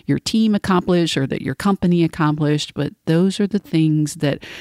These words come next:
really give you the warm fuzzies when you think about work that you've done or things that you've done in your career or in your life. And, and again, your personal brand is more than just your career.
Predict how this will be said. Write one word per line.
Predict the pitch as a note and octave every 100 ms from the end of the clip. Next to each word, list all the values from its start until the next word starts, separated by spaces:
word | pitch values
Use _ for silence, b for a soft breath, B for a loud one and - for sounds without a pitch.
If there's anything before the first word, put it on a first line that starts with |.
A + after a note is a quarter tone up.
| B
really | F#3+ G#3 G#3
give | G3 F#3
you | F#3
the | E3
warm | D3+ C#3+ C#3+
fuzzies | - C#3 C3+ C3 C3
when | C#3 C#3
you | C#3+
think | - C#3+ -
about | C3+ C#3+ C#3+ C#3 - B B B -
work | D#3+ G3 -
that | G#3 G3
you've | E3+ F3+ D#3+
done | E3 D#3 D#3 D#3 -
or | D3 C#3+
things | - E3 F#3+ -
that | F#3 -
you've | E3
done | D#3 D3+ D3+ D#3 _
in | D#3+ D#3
your | D3+ D3 D3
career | - C#3+ D3 D3 D3 C#3+ -
or | D3
in | - D3+ D#3
your | D3 D3+
life. | C#3 C#3 C3+ A#3 -
And, | D#3 C#3+ C#3 -
and | D3+
again, | D3+ G#3+
your | C#3
personal | - D#3+ - D#3+
brand | D3+ D3 D#3
is | D#3+ C#3+
more | C#3+ E3+
than | E3
just | D3+ D#3 -
your | D#3
career. | - F#3 F#3 C#3 E3